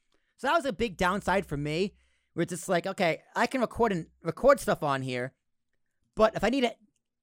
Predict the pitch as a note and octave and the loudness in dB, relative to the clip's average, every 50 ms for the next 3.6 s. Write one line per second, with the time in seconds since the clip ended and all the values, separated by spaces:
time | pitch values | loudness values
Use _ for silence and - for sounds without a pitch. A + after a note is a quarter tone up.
0 | _ - C4+ B3 - G#3 A3+ A3 G3+ - - - - - F#3 B3 D#4 D4 A#3+ F#3+ | _ -4 -4 -2 -2 -2 0 0 0 0 -2 -6 -2 2 2 4 4 4 2 2
1 | D#3 C#3+ B2+ B2 A#2+ B2 D3 C3+ - _ _ _ _ _ _ _ _ _ _ _ | 2 2 0 0 0 -2 -4 -6 -8 _ _ _ _ _ _ _ _ _ _ _
2 | _ _ _ _ - E3+ F#3 - - B3 B3+ A#3 - - A3 G#3 G#3 - - D#4 | _ _ _ _ -2 -2 -2 2 2 2 2 2 0 -4 -6 -6 -4 0 2 2
3 | F4 C#4+ A#3+ E3+ C3 B2 A#2 A2 G#2 F#2+ F#2 - | 4 4 2 0 0 0 -2 -6 -8 -8 -10 -12